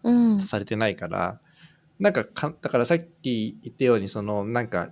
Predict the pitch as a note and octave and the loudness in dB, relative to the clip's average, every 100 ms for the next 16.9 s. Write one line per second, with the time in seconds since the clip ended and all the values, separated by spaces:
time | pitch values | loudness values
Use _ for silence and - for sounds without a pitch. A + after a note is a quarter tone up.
0 | - - E3 E3 - F3+ F3 F3 E3+ F3 | -10 -2 0 0 2 2 4 2 0 0
1 | D#3+ E3 - E3 A#2 G#2+ - B2 A#2 G2 | 2 2 4 4 6 4 2 -2 -2 -2
2 | - G2 F#2 - A2 A2 G2 F2+ - _ | -2 -4 -6 -2 2 2 2 -2 -10 _
3 | - G2+ A#2+ C#3 C#3 C3 C3+ D3+ D3+ - | -6 -4 -2 0 4 4 4 2 2 2
4 | F2+ F#2+ G2 F#2 G#2 - _ _ _ _ | 2 4 4 2 0 -8 _ _ _ _
5 | - G#2+ F#2 E2+ E2+ - _ _ _ - | -6 -6 -2 -4 -4 -14 _ _ _ -4
6 | C#3 C#3 - D#3+ D3+ D#3 D3 - A#2+ A#2+ | 2 2 2 0 2 4 4 4 0 -2
7 | - G2 G#2+ F2 F2+ F2+ F2 - - _ | -4 -4 -2 -2 -4 -4 -4 -8 -20 _
8 | - - A2+ C#3+ C3 G#2+ - A#2+ A#2 A2 | -14 -6 -2 2 2 2 2 4 4 2
9 | - G2+ F#2+ A2 - E4 D#4 F3 D#3+ C3+ | -2 -4 -2 -4 -2 0 4 6 6 8
10 | D#3 A2 A#2 - F3 F3+ F#3 F3+ F3+ F3+ | 6 6 -2 -4 -2 0 2 4 6 6
11 | F3+ F#3 F#3 C3 C3+ C3 A#2 C3 A#2 G#2 | 4 4 6 8 6 4 0 -2 -2 0
12 | A#2 A2+ - F#2 F#2 F#2+ E2+ D#2+ E2 - | -2 -4 -6 -2 -2 -2 -4 -8 -10 -10
13 | D2 - - E2+ E2+ - D#3+ F2 F2+ F2 | -14 -14 -12 -12 -12 -14 -16 -16 -18 -14
14 | - - - A3 A#3+ A#3+ A#3+ A#3+ A#3+ - | -12 -12 0 6 6 8 6 4 2 2
15 | E4 - A3+ B3+ A3+ - E4+ - F4 E4+ | 0 2 2 2 4 8 8 8 4 6
16 | F4+ F4 C4+ A3+ - G#3 F#3+ F#3+ | 6 6 4 2 0 0 2 0